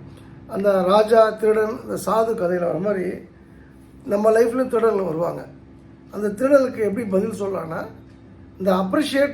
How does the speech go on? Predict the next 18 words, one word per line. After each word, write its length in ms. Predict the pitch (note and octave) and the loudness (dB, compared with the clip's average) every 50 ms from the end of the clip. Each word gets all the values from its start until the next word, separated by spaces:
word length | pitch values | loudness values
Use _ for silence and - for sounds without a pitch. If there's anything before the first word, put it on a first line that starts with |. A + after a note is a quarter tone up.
| - - | -4 -4
பண்ணும்போது 720 | G3 G3 A3+ A#3 A3+ A#3+ A3+ G3+ F#3+ F3 E3 F3 - - - - - - - - - - - | -2 -2 -2 -2 -2 -2 -2 -2 -2 -4 -4 -6 -8 -10 -12 -16 -20 -20 -20 -20 -20 -12 -10
மத்தவங்களை 420 | F#3+ F#3 F#3+ B3 A#3 A3 A3 G#3 G3 | -8 -6 -2 -2 -2 -2 -2 -2 -4
நீங்கள் 280 | F#3+ F#3 F3+ E3 - - | -4 -4 -4 -6 -8 -6
பாராட்ட, 420 | - C#3+ D3+ D3+ C#3 A3+ A#3 G#3+ | -6 -4 -2 -2 -2 -4 -4 -8
பாராட்ட, 480 | F#3+ E3+ F#3+ - - A#3+ A#3+ G#3 G3 F#3 | -8 -6 -6 -4 -4 -4 -6 -6 -6 -6
பாராட்ட 640 | - F3 F#3 F3+ F3+ F3 D#3+ - - F3+ - - - - - - - - - - - - - - | -6 -6 -6 -4 -6 -6 -6 -6 -8 -8 -8 -10 -12 -18 -20 -20 -20 -20 -20 -20 -20 -20 -16 -6
நீங்கள் 640 | - F3 A3 B3+ C4 B3 A3+ A3+ A#3+ - - - - - - - - - - - - - - - D3 C#3+ | -2 2 2 4 4 4 4 2 2 0 -2 -6 -12 -16 -20 -20 -20 -20 -20 -20 -20 -20 -18 -12 -2 4
வெறுமனே 500 | F#3 A#3 C4 D4+ D4+ C#4+ C#4+ C4+ A#3+ G3+ F3 - - - - G#3+ | 6 6 6 6 4 2 0 0 0 -2 -6 -8 -10 -14 -10 -6
ஒரு 220 | F3 D#3 D#3+ D#3 - | -4 -4 -4 -2 -2
தரையில 320 | G3+ A3 B3+ C#4+ C#4 B3 | 0 2 2 4 4 4
இருந்தா 260 | A3+ G#3+ G3+ G3+ F#3+ | 2 0 -2 -4 -4
கூட 360 | F3 F3+ - E3 F3 - - - - - - - - - _ _ _ - - - | -6 -6 -8 -8 -8 -8 -10 -16 -20 -20 -20 -20 -20 -20 _ _ _ -20 -20 -16
உச்சி 300 | G#3 A3 G#3+ - - C4+ | -14 -14 -12 -10 -10 -10
கொம்புக்கு 380 | A3 A3+ A3 G#3+ G3+ G#3 G3+ F#3+ | -6 -6 -6 -6 -4 -6 -6 -6
தூக்கி 200 | - G3+ G3+ F#3+ | -6 -6 -8 -6
கொண்டு 260 | F#3 F#3 E3 D#3+ E3 | -8 -10 -10 -10 -10
போக 220 | E3 D#3+ D#3 D#3+ - | -10 -10 -8 -8 -8
போறீர்கள். 600 | - - - E3 D3+ C#3+ D3 C#3+ C#3 C3+ C#3 | -8 -8 -8 -8 -8 -8 -8 -10 -10 -12 -14